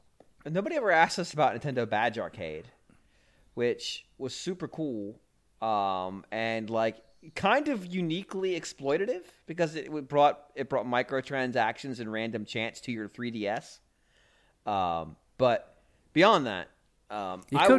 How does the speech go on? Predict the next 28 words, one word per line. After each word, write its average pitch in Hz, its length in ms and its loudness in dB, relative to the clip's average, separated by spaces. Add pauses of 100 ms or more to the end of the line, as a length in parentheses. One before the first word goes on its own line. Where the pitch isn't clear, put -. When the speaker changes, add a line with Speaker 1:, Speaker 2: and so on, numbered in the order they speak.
(140)
Speaker 1:
would 151 100 8
Speaker 2:
could 233 160 6
get 226 160 10
a 165 80 12
lot 156 320 10
of 143 80 2
stuff 135 340 2
without 123 240 6
ever 117 260 4
spending 110 440 0
a 104 60 -4
penny. 95 480 -4 (180)
Speaker 1:
Oh, 247 180 12
yeah, 170 180 8
I 156 100 6
never 170 160 8
spent 139 220 -2
a 107 40 -12
cent. 110 380 -6
Speaker 2:
Yeah. 107 240 2 (180)
Speaker 1:
Um, 80 140 -14 (360)
but, 139 360 4
but, 151 140 6
I 143 40 4
mean, 135 180 -2
it 127 80 0
was 139 220 2
there. 98 420 -2